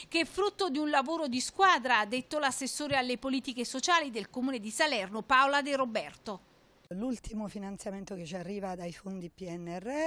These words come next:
Speaker 2: R riguarda la ristrutturazione di una struttura, diciamo, che da tempo richiedeva un restyling, l'ex scuola Mariele Ventre. E sarà così possibile ridarla, ridonarla al territorio con una funzione importante,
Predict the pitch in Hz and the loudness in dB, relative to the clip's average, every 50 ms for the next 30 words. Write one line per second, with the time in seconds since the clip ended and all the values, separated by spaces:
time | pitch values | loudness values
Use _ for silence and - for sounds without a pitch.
0 | 320 285 240 214 196 190 180 185 180 196 214 214 208 190 190 185 180 175 175 180 | 0 -2 -2 -4 -6 -6 -6 -6 -4 -4 -4 -4 -4 -4 -6 -6 -4 -6 -6 -8
1 | 170 - - 190 180 - - 202 185 185 175 - - - 220 220 214 202 190 - | -10 -12 -12 -12 -12 -12 -10 -8 -8 -8 -8 -10 -8 -6 -6 -6 -6 -6 -8 -10
2 | - - - - - - - - 190 196 196 196 196 190 208 294 - - - - | -14 -18 -20 -18 -20 -20 -14 -8 -6 -6 -4 -4 -4 -6 -8 -8 -10 -12 -10 -8
3 | 208 190 190 - - - 247 240 226 214 202 196 190 185 170 - 220 208 208 196 | -8 -8 -8 -8 -8 -4 -2 0 0 0 0 -2 -4 -6 -6 -8 -6 -6 -6 -6
4 | 165 196 180 190 190 185 - 262 233 220 185 175 - - 185 170 175 156 - - | -6 -6 -6 -6 -4 -2 0 0 0 0 -4 -6 -6 -6 -6 -6 -6 -8 -8 -8
5 | 190 180 190 196 190 185 190 180 180 180 180 180 185 175 - - - 214 190 175 | -6 -4 -2 -2 -2 -2 -2 -4 -4 -6 -6 -8 -8 -8 -8 -8 -8 -6 -6 -6
6 | 165 170 175 190 214 226 233 233 233 233 220 208 208 - - - 180 - 196 170 | -6 -6 -6 -6 -6 -6 -4 -2 -2 0 0 -2 -4 -6 -8 -14 -14 -14 -12 -14
7 | - - - 208 202 190 190 185 185 185 180 185 185 180 180 180 180 185 196 185 | -14 -10 -8 -6 -4 -4 -4 -4 -6 -6 -6 -4 -4 -4 -4 -4 -4 -4 -4 -4
8 | 175 170 170 175 180 - - 269 294 302 - - - - - - - - - - | -4 -4 -6 -8 -8 -8 -6 -4 -4 -4 -6 -10 -16 -18 -16 -16 -16 -16 -14 -12
9 | 311 - - 240 220 226 226 214 - - 220 - - 247 190 - 226 214 - - | -10 -6 -4 -2 0 0 -2 -2 -4 -4 -6 -6 -6 -8 -8 -6 -6 -6 -6 -6
10 | - 247 214 196 208 208 202 196 190 190 233 254 254 208 233 220 214 196 185 185 | -6 -6 -6 -4 -4 -4 -2 -2 -2 -2 0 0 0 2 2 2 0 0 -2 -4
11 | 185 180 185 185 240 254 214 220 214 214 220 214 202 190 180 185 180 180 180 170 | -4 -4 -4 -2 -2 -2 -2 -2 -2 -2 -2 -2 -2 -4 -4 -4 -4 -4 -6 -8
12 | - - 196 190 190 233 262 277 - 320 311 311 277 247 220 208 175 196 196 190 | -8 -8 -8 -6 -6 -6 -8 -2 0 2 2 4 2 0 -2 -4 -4 -6 -8 -8
13 | 196 190 190 196 - - 220 202 202 - - 208 202 190 185 190 - 240 233 - | -6 -6 -6 -8 -8 -8 -10 -10 -8 -6 -6 -6 -6 -6 -8 -6 -6 -6 -6 -4
14 | _ - 269 254 233 202 190 - 190 165 | _ 0 0 0 0 -2 -6 -10 -12 -14